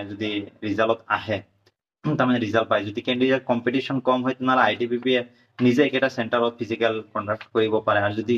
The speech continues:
কয়, উম, যদি কম ল'ৰা ছোৱালী বেছি হয়, তেনেহ'লে বেলেগ ফৰ্চ যদি দিব পাৰে।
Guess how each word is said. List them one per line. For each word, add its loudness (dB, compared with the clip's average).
কয়, 4
উম, 0
যদি -4
কম -4
ল'ৰা 0
ছোৱালী -2
বেছি 0
হয়, 2
তেনেহ'লে 2
বেলেগ 4
ফৰ্চ 0
যদি -6
দিব 0
পাৰে। 2